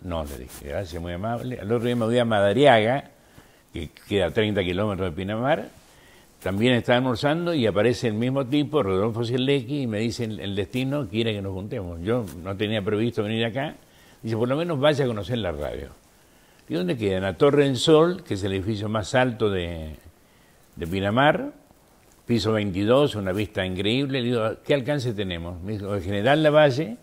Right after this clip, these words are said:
hasta Santa Clara del Mar", que es toda la costa, Villa Gesell, todo. Digo, "¿Tenés un buen operador?". "Sí". "Bueno, llámalo". Yo tenía,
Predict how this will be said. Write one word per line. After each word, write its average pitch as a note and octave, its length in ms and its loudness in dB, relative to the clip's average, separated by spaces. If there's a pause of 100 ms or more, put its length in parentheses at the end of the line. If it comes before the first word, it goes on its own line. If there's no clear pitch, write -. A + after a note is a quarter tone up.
(560)
hasta C#3+ 600 6
Santa G#2+ 300 2
Clara A#2+ 300 6
del C3+ 120 2
Mar", C3 360 4
que - 140 -2
es - 180 -6
toda A#2+ 240 6
la G2+ 140 2
costa, F#2+ 380 0 (160)
Villa F#2 280 -2
Gesell, F2+ 520 -4
todo. C#2+ 380 -4 (1500)
Digo, G#2+ 260 0
"¿Tenés A2+ 280 2
un C#3 100 0
buen C#3+ 120 2
operador?". C3 480 4
"Sí". G#2 320 -2 (300)
"Bueno, G2 240 -2
llámalo". F#2+ 480 -4 (520)
Yo G2 160 0
tenía, G2+ 320 0